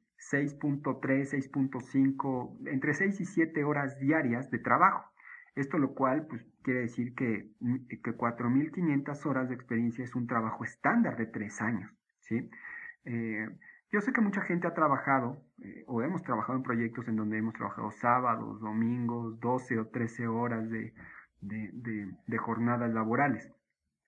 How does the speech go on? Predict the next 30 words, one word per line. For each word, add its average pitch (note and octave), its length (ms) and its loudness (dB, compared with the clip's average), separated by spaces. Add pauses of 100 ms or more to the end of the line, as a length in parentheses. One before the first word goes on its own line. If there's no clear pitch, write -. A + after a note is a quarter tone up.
(180)
P C#3+ 80 2
M C#3+ 200 4
I, B2+ 360 6
el G#2+ 160 0
estándar C3 580 4
que, G#2 400 -4
que - 100 -8
está A2 460 -2
solicitando, A#2 720 0 (280)
pues A#2+ 140 -8
es A#2 100 2
de B2 100 2
seis A#2+ 260 0
a G#2+ 60 -2
siete A#2+ 440 -2
horas G#2+ 460 -4
diarias A2 560 2 (360)
para, F#2+ 360 0
para G2 180 -2
que - 100 -12
se - 120 -14
pueda, G2+ 460 -4 (420)
ca-, C3 200 0
para - 160 0
que - 80 0
se C#3+ 80 -4
pueda B2+ 280 0
documentar. A#2+ 600 -4 (880)
Eh, A#2+ 320 0 (360)
entonces, A3 500 2